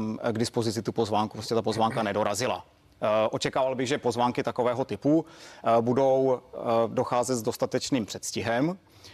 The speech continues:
a skutečně ty animozity by měly jít stranou. Ehm, to, že někdo z jakéhokoliv důvodu, eh, nepřijme pozvánku na, eh, akci, která se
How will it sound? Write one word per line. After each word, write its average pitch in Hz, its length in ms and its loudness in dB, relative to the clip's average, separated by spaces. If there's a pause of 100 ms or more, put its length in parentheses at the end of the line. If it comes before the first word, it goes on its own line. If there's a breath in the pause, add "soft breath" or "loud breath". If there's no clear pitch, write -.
(160 loud breath)
a 117 220 0
skutečně 139 340 -2
ty - 100 0
animozity 139 440 0
by 151 120 -2
měly 120 220 2
jít 139 120 0
stranou. 143 600 2 (160)
Ehm, 127 520 2 (220)
to, 139 260 4
že 135 440 0
někdo 123 480 2 (380)
z - 100 -2
jakéhokoliv 131 560 0
důvodu, 107 400 0 (920 loud breath)
eh, 113 480 2 (500)
nepřijme 135 540 2
pozvánku 143 640 0
na, 123 340 2 (260 loud breath)
eh, - 20 -6 (340)
akci, 131 300 -4
která 123 320 -2
se 120 360 -2